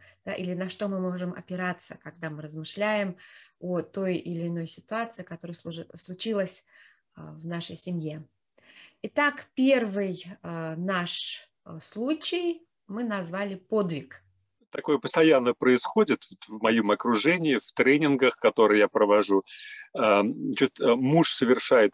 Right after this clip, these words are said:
Speaker 2: подвиг, а жена его не оценивает, потому, или там мужчина совершил подвиг, женщина его не оценивает, потому что,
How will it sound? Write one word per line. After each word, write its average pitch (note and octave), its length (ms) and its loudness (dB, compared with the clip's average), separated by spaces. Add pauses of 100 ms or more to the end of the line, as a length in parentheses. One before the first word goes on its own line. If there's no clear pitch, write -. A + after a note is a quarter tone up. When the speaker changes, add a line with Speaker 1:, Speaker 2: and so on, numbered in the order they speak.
Speaker 2:
подвиг, A2+ 580 2
а - 300 2
жена B2+ 380 2
его C3 240 6
не A#2+ 160 2
оценивает, E3+ 800 2
потому, - 460 0
или C#3 240 2
там F#2+ 280 -2 (120)
мужчина A2+ 380 -2
совершил G#2 360 0
подвиг, F#3+ 380 0 (340)
женщина B2 420 0
его A#2+ 140 4
не A#2 100 4
оценивает, E3 600 2
потому C3+ 380 2
что, D3+ 380 2